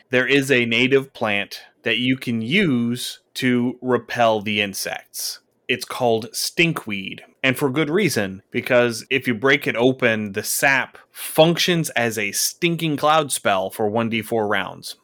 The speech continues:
So basically, you slather this stuff on, and you gag yourself for twenty seconds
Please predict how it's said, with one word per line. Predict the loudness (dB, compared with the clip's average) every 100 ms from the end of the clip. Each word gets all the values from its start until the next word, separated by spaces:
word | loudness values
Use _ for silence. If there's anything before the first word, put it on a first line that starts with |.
| _ _ _
So | -2 0 2
basically, | 4 4 2 0 2 2
you | 4 2
slather | 0 -4 -4 -4 0 2 4 4
this | 4 2
stuff | 2 2 2 0
on, | 0 0 0 -4 -10 -18 _
and | 2 2 2 -4
you | -6 -2 0 -2 -8 -12 -8 2
gag | 6 6 4
yourself | 2 2 2 4 4 4 -2 -14 -16
for | -8 0 0 0 -6 -14 -8
twenty | 0 2 2
seconds | 4 4 4 -2 -4 -6 -8